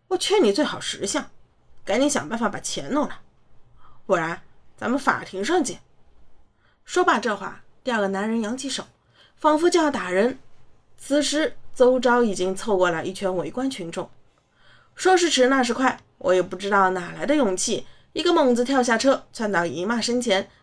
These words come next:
将她挡在身后。男人的拳头久久没有落下，不知道是顾忌围观的人，还是对小孩保有最后一点的良心。那男人只是闷哼一声，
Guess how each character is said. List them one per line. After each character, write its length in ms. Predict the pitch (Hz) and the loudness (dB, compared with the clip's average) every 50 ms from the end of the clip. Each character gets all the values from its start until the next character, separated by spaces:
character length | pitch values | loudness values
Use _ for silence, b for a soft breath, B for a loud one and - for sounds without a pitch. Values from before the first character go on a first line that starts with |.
| b b | b b
将 120 | - 302 | -10 -6
她 80 | 311 320 | -4 -4
挡 220 | 311 254 180 151 | -2 -4 -6 -6
在 60 | 127 - | -8 -8
身 200 | - 233 240 254 | -6 -4 -4 -4
后。 300 | 254 269 285 - - - - - - - - - - - - _ _ _ - | -2 -2 -4 -4 -6 -10 -14 -16 -20 -20 -20 -20 -20 -20 -20 _ _ _ -4
男 160 | 226 233 285 | 0 0 2
人 140 | 330 349 330 | 2 2 0
的 80 | 302 | 0
拳 220 | - 254 233 233 240 | 0 0 0 0 0
头 280 | 240 233 220 202 185 165 | 2 2 4 2 2 2
久 180 | - - 185 | -2 -8 -10
久 100 | 180 180 | -8 -8
没 100 | 170 185 | -8 -6
有 140 | 185 170 151 | -6 -6 -6
落 160 | 208 214 202 | -6 -6 -8
下， 220 | 180 - - - - _ _ _ _ _ _ - - - - - - - | -8 -10 -12 -14 -18 _ _ _ _ _ _ -20 -20 -20 -20 -20 -8 -4
不 100 | 202 196 | -2 0
知 140 | 202 208 | 0 0
道 280 | 214 220 214 208 196 196 | 2 2 2 2 2 2
是 140 | 196 - 208 | 0 -2 -2
顾 160 | - 254 247 | 0 0 0
忌 140 | 214 214 190 | 0 2 0
围 160 | 185 185 196 | 0 0 0
观 180 | 196 285 302 302 | 0 0 2 2
的 80 | 277 | 2
人， 240 | 226 202 214 240 240 B B B B B | 2 2 0 0 -4 B B B B B
还 160 | B - 311 | B -4 -2
是 100 | 330 349 | -2 0
对 140 | - 359 302 | 2 2 0
小 180 | - 247 202 | 2 0 0
孩 200 | 196 190 214 226 | 0 0 -2 -2
保 160 | 220 202 190 208 | 0 2 2 2
有 120 | 202 180 | 2 0
最 140 | 180 202 185 | 0 -2 -4
后 160 | 180 185 180 | -4 -4 -4
一 140 | 156 220 202 | -4 -4 -8
点 180 | - 147 127 | -10 -12 -16
的 60 | 101 98 | -16 -16
良 200 | 117 120 170 196 | -16 -14 -12 -8
心。 320 | - 262 262 269 269 269 _ _ _ _ _ _ _ _ _ _ _ _ _ _ | -6 -4 -4 -4 -6 -8 _ _ _ _ _ _ _ _ _ _ _ _ _ _
那 120 | 392 415 | 0 2
男 260 | 381 349 311 320 339 339 | 4 4 4 4 4 2
人 100 | 320 269 | 0 0
只 100 | - 180 | 0 -2
是 120 | - 196 | -4 -2
闷 280 | 202 233 269 302 302 277 | -2 0 0 0 -2 -2
哼 160 | 254 190 185 | -2 -4 -4
一 80 | 175 | -4
声， 280 | 170 180 196 196 196 202 | -4 -2 -2 -2 -2 -2